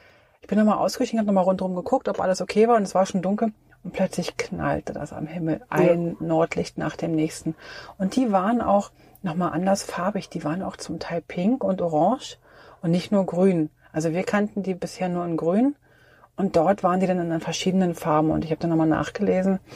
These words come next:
Speaker 1: äh, das ist also wirklich auch üblich, dass die in verschiedenen Farben, äh, leuchten. Also das war, und da haben wir auch nochmal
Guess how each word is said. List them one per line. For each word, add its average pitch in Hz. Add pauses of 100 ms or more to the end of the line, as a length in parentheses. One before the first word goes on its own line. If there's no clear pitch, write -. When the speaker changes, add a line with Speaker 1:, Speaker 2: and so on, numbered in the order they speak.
(360)
Speaker 1:
äh, 165
das 160
ist -
also 170
wirklich 165
auch 160
üblich, -
dass 156
die 170
in 160
verschiedenen 165
Farben, 156 (960)
äh, 165 (200)
leuchten. 160 (640)
Also 175
das 175
war, 175 (340)
und 170
da 180
haben 220
wir 190
auch 180
nochmal 170